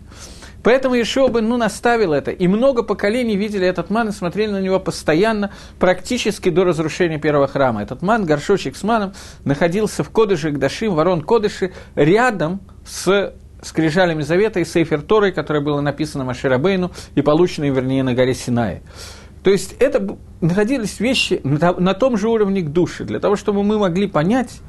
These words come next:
что подобно тому, как Сейфер Тора это является тем, что скрижали Завета, это является тем, что связывает нас с Творцом, сообщает нам, как нам жить в этом мире по воле Творца, также ман выполняет ту же самую функцию.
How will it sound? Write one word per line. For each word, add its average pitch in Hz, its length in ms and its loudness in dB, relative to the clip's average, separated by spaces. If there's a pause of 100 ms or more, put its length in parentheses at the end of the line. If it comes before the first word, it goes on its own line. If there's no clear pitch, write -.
(440)
что - 240 -2
подобно 220 400 2
тому, 214 180 0
как 190 180 -2
Сейфер 170 380 2
Тора 214 280 2
это 139 180 -2
является 143 720 0 (580)
тем, 220 240 2
что - 480 0
скрижали 143 440 2
Завета, 147 460 0
это 120 160 -2
является 208 400 2
тем, 233 180 -2
что 190 200 -4
связывает 170 560 2
нас 143 180 -4
с - 60 -16
Творцом, 202 500 -2 (240)
сообщает 190 640 2
нам, 123 300 -4 (260)
как 180 220 2
нам 175 160 -2
жить 170 240 -2
в - 20 -4
этом 156 260 2
мире 190 200 4
по 147 140 2
воле 170 200 4
Творца, 202 400 0
также 254 480 -2
ман 214 340 0
выполняет 160 520 -4
ту 170 100 2
же 156 100 -2
самую 135 300 -2
функцию. - 480 -8